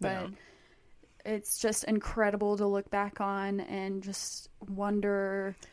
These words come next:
Speaker 1: 'Cause that was
Speaker 2: how the
Speaker 1: definitely
Speaker 2: hell she kept so strong. And I think about what I would have done if I was in that situation
Speaker 1: Yeah.
Speaker 2: at thirteen. What the fuck?
Speaker 1: What
Speaker 2: You
Speaker 1: the
Speaker 2: know, it's,
Speaker 1: fuck?
Speaker 2: it's insane.
Speaker 1: Thirteen? No. And then,
Speaker 2: No.
Speaker 1: yeah, like, as soon, I, 'cause I forgot, as soon as you said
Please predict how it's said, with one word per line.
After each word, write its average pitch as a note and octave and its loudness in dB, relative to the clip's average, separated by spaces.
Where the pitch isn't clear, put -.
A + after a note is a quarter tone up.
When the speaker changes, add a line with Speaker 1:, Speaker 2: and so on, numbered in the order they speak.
Speaker 1:
'Cause A3+ 0
that F3+ 6
was G#3+ 2
Speaker 2:
how G3 10
the G3+ 6
Speaker 1:
definitely G3+ 8
Speaker 2:
hell G3+ 8
she - -2
kept G3+ 0
so G3 2
strong. G3 0
And G3+ 2
I G#3 2
think G#3 0
about G3+ 2
what G3+ 0
I B3 4
would D4 8
have B3+ 2
done A3+ 4
if A3 -2
I G#3+ 4
was G#3 -2
in G#3+ 2
that G3+ 0
situation D#3+ 4
Speaker 1:
Yeah. D#3 4
Speaker 2:
at D3 -2
thirteen. G#3 0
What D4 0
the G#3+ 0
fuck? - -6
Speaker 1:
What F#3 6
Speaker 2:
You A#3 6
Speaker 1:
the A#3 8
Speaker 2:
know, A#3 4
it's, - 2
Speaker 1:
fuck? G#3 -2
Speaker 2:
it's A#3 4
insane. G3+ 0
Speaker 1:
Thirteen? B3 6
No. C#3+ -2
And G#3+ 4
then, G#3+ 6
Speaker 2:
No. F#3 0
Speaker 1:
yeah, D#3 6
like, F3+ 4
as G#3 8
soon, A#3 6
I, G3+ 8
'cause G#3 2
I F#3+ 10
forgot, E3 8
as F3 8
soon G#3+ 6
as A3+ 8
you B3+ 6
said C4 8